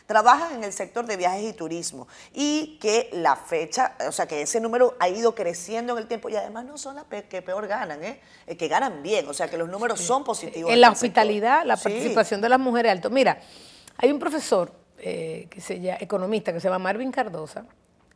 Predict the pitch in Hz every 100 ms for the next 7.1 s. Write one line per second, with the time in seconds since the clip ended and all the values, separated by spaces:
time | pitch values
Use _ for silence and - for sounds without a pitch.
0 | _ - 202 190 196 214 233 269 247 240
1 | 240 214 185 170 170 - - - 196 190
2 | 180 185 185 175 175 170 175 _ _ _
3 | 208 196 208 202 208 214 220 226 - 208
4 | 175 196 208 - 160 175 175 143 151 -
5 | - _ _ - - - - _ _ 269
6 | 277 254 269 320 254 226 220 240 196 -
7 | -